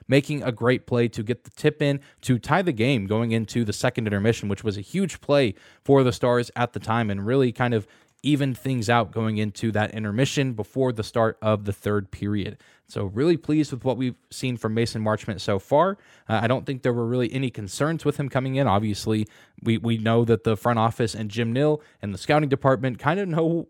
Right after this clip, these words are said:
talent when they see it. Uh, and I think that there was knowledge that what was happening in Florida was no coincidence, no surprise, that the hard work was finally starting to bear fruit for Mason Marchment. And he has come into Dallas,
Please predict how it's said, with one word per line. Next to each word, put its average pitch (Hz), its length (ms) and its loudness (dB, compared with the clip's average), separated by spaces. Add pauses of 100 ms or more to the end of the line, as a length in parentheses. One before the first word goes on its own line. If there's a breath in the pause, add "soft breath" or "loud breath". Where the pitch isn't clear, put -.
talent 139 400 -2
when 123 120 0
they 127 140 4
see 143 240 0
it. 120 160 0 (260 soft breath)
Uh, 101 60 0
and 98 180 0
I 98 80 0
think 113 220 -8
that - 120 -18
there 110 100 2
was 107 340 -4
knowledge 117 520 0
that 113 260 2
what 110 320 -4
was 120 120 -6
happening 117 360 -2
in 101 80 -4
Florida 139 340 2
was 117 180 0
no 120 140 0
coincidence, 151 600 -4
no 127 120 2
surprise, 110 540 0 (240 soft breath)
that - 120 -8
the 104 80 2
hard 120 240 4
work 123 260 4
was 120 180 0
finally 151 480 -2
starting 139 300 2
to 127 120 -6
bear 123 220 2
fruit 123 480 -4 (300 soft breath)
for 117 120 0
Mason 110 320 0
Marchment. 98 460 -2
And 92 100 -10
he 117 120 -2
has 107 100 -2
come 117 260 -2
into 113 180 -4
Dallas, 107 480 0